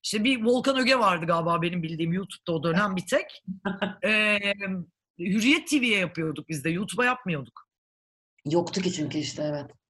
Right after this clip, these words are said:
Speaker 1: Ee, bir kamera önü benim o vardı. Bir de şimdi işte. Evet, bilmem Ezgi, siz hep yıllardır söylerdiniz bana zaten.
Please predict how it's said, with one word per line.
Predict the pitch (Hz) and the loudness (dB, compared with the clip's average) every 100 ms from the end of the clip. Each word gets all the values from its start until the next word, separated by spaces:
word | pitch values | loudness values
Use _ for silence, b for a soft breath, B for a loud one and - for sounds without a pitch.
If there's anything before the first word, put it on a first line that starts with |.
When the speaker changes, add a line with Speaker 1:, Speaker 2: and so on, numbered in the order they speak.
| _ _ _ _ 226 | _ _ _ _ 0
Speaker 1:
Ee, | 226 190 | 2 0
bir | 339 | -2
kamera | - 302 339 339 | 0 2 2 4
önü | 302 294 311 - | 2 4 2 2
benim | 220 277 294 | 0 0 2
o | 294 | 2
vardı. | 285 226 196 220 370 | 4 4 2 0 -2
Bir | 320 339 | 0 0
de | |
şimdi | 330 - 403 320 | 0 0 -2 -4
işte. | 214 - - 160 156 185 | 0 0 0 0 0 2
Evet, | 294 247 175 | 0 0 -2
bilmem | 226 294 370 | -2 0 0
Ezgi, | 277 262 240 | 0 -2 -4
siz | - 196 320 | -6 -4 -4
hep | - | -2
yıllardır | 302 285 302 285 294 | 0 2 2 2 -2
söylerdiniz | - 262 277 285 254 180 | 0 2 2 0 0 -2
bana | 185 185 | 0 0
zaten. | 170 175 170 240 | 2 2 2 0